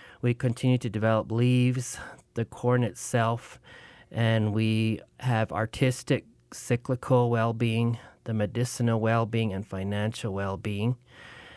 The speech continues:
And as we continue to achieve our goals, we develop the professional, intellectual, political, and technical well-being. Once we have achieved,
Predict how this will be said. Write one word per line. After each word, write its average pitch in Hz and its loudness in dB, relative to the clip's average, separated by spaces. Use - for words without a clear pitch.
And 123 2
as 113 -2
we 127 2
continue 131 0
to - -4
achieve 123 -2
our 104 0
goals, 123 0
we 113 0
develop 113 -2
the 98 -6
professional, 127 0
intellectual, 123 2
political, 110 -4
and 92 -8
technical 104 -8
well-being. 98 -4
Once 143 4
we 147 2
have 131 0
achieved, 131 2